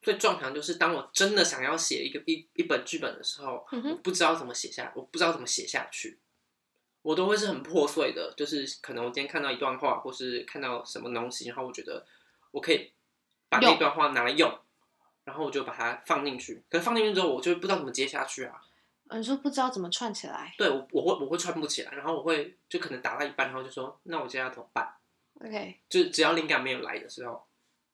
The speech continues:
Speaker 1: 可是灵感来了，我就是可以
Speaker 2: 继续把它写完。
Speaker 1: 我就，我通常灵感来了，我就会把整个剧本一次写完。
Speaker 2: 哦。
Speaker 1: 然后再去修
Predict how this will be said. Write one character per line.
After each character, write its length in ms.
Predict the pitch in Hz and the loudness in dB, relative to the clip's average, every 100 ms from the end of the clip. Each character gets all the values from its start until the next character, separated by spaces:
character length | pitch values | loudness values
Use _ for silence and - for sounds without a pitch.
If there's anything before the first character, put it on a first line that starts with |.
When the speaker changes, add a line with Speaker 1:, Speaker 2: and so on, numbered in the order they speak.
| _ - _ _ _ - | _ -20 _ _ _ -8
Speaker 1:
可 100 | - | -2
是 160 | 208 | -2
灵 180 | 143 151 | -2 2
感 280 | 143 127 120 | 4 4 2
来 160 | 110 110 | -8 -10
了， 160 | 123 | -10
我 100 | - | -8
就 140 | - 139 | -8 -8
是 100 | - | -6
可 140 | 135 | -6
以 160 | - _ _ _ | -6 _ _ _
Speaker 2:
继 140 | - 240 | -4 -2
续 140 | 220 | -2
把 100 | 214 | -6
它 160 | - 185 | -8 -6
写 240 | - - | -6 -6
完。 160 | - - _ _ _ _ _ | -14 -20 _ _ _ _ _
Speaker 1:
我 140 | 156 156 | 0 6
就， 300 | 214 - - - | 6 4 -6 0
我 100 | 170 | 2
通 240 | - 240 | 6 6
常 260 | 226 170 170 | 6 4 4
灵 140 | 170 | 4
感 200 | 175 143 | 6 6
来 140 | 131 123 | 6 4
了， 100 | 123 | 2
我 40 | |
就 160 | 143 165 | 2 0
会 80 | - | 0
把 160 | 123 - | -4 2
整 120 | - 120 | 2 2
个 80 | |
剧 140 | 120 151 | 0 -2
本 140 | 113 | -2
一 40 | 123 | -4
次 200 | - 147 | -2 0
写 240 | - - | -2 -4
完。 100 | - - _ _ _ - | -10 -14 _ _ _ -4
Speaker 2:
哦。 540 | 190 185 196 196 202 | -2 -2 -4 -8 -6
Speaker 1:
然 80 | 196 | -6
后 60 | 139 | -4
再 40 | |
去 80 | 147 | -2
修 440 | 135 - 117 - | -2 0 -2 -6